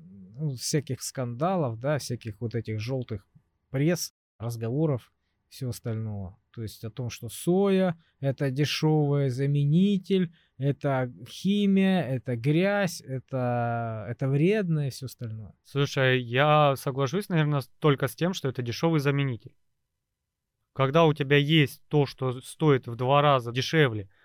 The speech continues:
Speaker 2: но выполняет те же самые функции, что дорогое, а то и лучше, почему бы нет? Из сои можно делать сыр. Тофу же нравится вам кушать? А ещё делать соевое молоко. Оно, конечно, ну, не идёт как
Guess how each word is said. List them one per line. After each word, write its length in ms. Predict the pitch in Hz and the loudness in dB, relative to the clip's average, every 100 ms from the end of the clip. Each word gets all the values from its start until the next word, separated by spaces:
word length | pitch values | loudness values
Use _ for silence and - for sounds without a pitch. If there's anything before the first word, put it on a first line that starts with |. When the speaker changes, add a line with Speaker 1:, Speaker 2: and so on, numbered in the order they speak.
| _ - | _ 0
Speaker 2:
но 180 | 143 147 | 4 4
выполняет 580 | 147 156 160 151 120 | 4 2 4 2 0
те 220 | - 165 143 | 2 4 4
же 100 | 120 | 0
самые 420 | - 131 120 110 | -2 -2 -2 -8
функции, 400 | 147 143 - 123 | -6 -6 -6 -12
что 200 | - 131 | -6 -2
дорогое, 600 | 123 123 117 170 240 131 - - | 2 2 2 2 2 0 -6 0
а 140 | 127 | 0
то 180 | 143 156 | 4 4
и 40 | |
лучше, 400 | 139 135 113 - | 4 0 -8 -12
почему 360 | - 104 - 107 | -14 -14 -8 -6
бы 140 | 107 | -4
нет? 200 | 113 135 - _ _ _ _ _ _ _ _ _ _ _ _ _ _ | -2 -4 -6 _ _ _ _ _ _ _ _ _ _ _ _ _ _
Из 140 | 135 - | -6 -6
сои 340 | - 190 226 | 0 2 4
можно 340 | 131 170 160 123 | 4 0 0 -2
делать 300 | 147 170 - | 0 -2 -2
сыр. 360 | - 135 - _ _ _ _ _ | -4 -4 -4 _ _ _ _ _
Тофу 380 | - 160 - 120 | 2 4 2 -6
же 160 | 110 113 | -6 -6
нравится 560 | 117 196 302 269 180 | 0 2 2 0 0
вам 200 | 143 131 | 0 0
кушать? 380 | - 123 104 - _ _ _ _ _ _ _ _ _ _ _ | -4 -10 -10 -16 _ _ _ _ _ _ _ _ _ _ _
А 120 | 147 120 | 2 2
ещё 300 | 101 196 233 | 2 0 2
делать 280 | 220 165 | 4 2
соевое 420 | - 180 233 208 202 | 2 2 4 4 4
молоко. 600 | 190 180 170 127 113 107 _ _ - | 2 2 0 0 -4 -4 _ _ 2
Оно, 280 | 139 180 | 4 4
конечно, 640 | 175 170 170 156 160 151 147 | 4 2 2 0 2 2 4
ну, 400 | 160 127 120 127 | 4 2 0 -4
не 500 | 135 143 156 160 156 | -4 0 2 2 0
идёт 380 | 147 165 156 - | 0 0 0 0
как 200 | 139 | -4